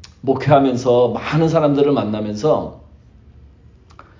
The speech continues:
세 가지 종류의 사람을 조심해야 된다는 걸 알았어요. 세 가지 종류. <laughs> 잘 들어보세요.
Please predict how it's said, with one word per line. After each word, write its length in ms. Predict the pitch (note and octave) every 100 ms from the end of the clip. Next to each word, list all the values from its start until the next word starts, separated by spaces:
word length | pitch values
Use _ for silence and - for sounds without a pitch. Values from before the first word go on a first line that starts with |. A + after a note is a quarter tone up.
| - - -
세 400 | - D#3+ G3 G3+
가지 760 | F#3 E3 D#3+ D#3+ D3 - -
종류의 840 | - C#3+ C#3+ C#3+ C#3 C3+ A#2+ F2 -
사람을 800 | - - D3 C3 B2+ A2+ - - - _ _ - _ _ _ - - _
조심해야 500 | - B2+ - G3 F#3
된다는 400 | D3+ C3+ A#2 A2+
걸 120 | G#2 G2
알았어요. 440 | E2+ E2 - - - - _ _ _ - _ - -
세 200 | - C#3
가지 240 | B2+ G2+
종류. 240 | F#2 E2 E2 - - - - -
<laughs> 480 | - - - -
잘 180 | - C3+
들어보세요. 560 | C3+ A#2+ G2+ F#2+ F2+